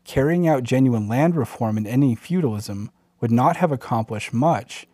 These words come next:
unless the worker-peasant alliance continued to be at the foundation of charting the path for future development. Land reform alone could not have resolved the problems of backwardness and poverty in China's countryside.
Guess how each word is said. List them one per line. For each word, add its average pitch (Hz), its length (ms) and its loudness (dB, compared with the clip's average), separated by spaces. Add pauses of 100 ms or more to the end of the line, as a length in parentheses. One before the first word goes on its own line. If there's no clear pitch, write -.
(200)
unless 120 300 0
the 123 100 -4
worker-peasant 117 800 -2
alliance 104 720 -2 (260)
continued 139 540 0
to 160 100 -2
be 143 160 0
at 120 80 -2
the 117 100 -4
foundation 113 720 -2
of 113 100 -4
charting 113 360 -4
the 101 80 -6
path 117 400 -4 (320)
for 117 100 -2
future 113 360 -6
development. 110 760 -10 (1900)
Land 139 320 4
reform 190 380 2
alone 113 400 2
could 117 160 -4
not 113 180 2
have 110 140 0
resolved 110 340 0
the 113 60 -6
problems 110 540 -2
of 101 120 -6
backwardness 113 640 -2
and 107 100 -8
poverty 120 480 2
in 101 100 -6
China's 101 360 -8
countryside. - 840 -6